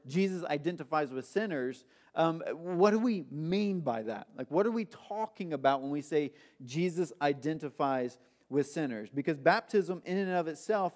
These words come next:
is a form of identification.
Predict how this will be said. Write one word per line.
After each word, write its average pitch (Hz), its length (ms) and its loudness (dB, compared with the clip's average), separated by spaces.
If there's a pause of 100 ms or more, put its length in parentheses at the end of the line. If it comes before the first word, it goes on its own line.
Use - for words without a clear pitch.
(120)
is 196 320 10
a 160 100 4
form 202 460 0
of 156 240 6 (320)
identification. 156 960 -2